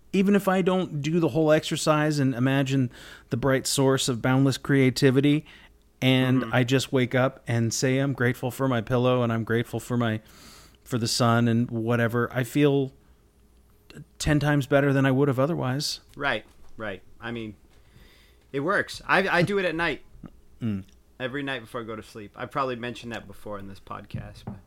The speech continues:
Speaker 2: but yeah, every night before I go to sleep, I say a little list of the things I'm grateful for, you know. It always starts off with the same thing. This is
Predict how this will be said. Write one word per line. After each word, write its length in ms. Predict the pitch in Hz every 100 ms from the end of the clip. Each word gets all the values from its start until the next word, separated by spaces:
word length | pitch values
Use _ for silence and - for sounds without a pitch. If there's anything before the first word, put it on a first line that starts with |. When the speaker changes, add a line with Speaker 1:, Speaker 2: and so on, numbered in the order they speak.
| - - - - _ _ _
Speaker 2:
but 120 | 131
yeah, 140 | 147
every 180 | 135 135
night 180 | 135 131
before 240 | - 135
I 40 | 123
go 120 | 123
to 80 | 120
sleep, 320 | - 131 120
I 120 | 113 98
say 200 | - 117
a 60 |
little 260 | 110 110 104
list 280 | 101 107 -
of 60 | 101
the 100 | 104
things 280 | 107 98
I'm 120 | 104 95
grateful 420 | 87 82 92 90
for, 260 | - 92 101 - _ _
you 140 | 104 87
know. 160 | 85 - _ _ _ _ _ _ _
It 80 | 139
always 220 | 175 160
starts 260 | - 139 139
off 160 | 127
with 80 | 120
the 80 | 104
same 280 | - 90 90
thing. 300 | 87 85 87 _ -
This 240 | 107 104
is 140 | 98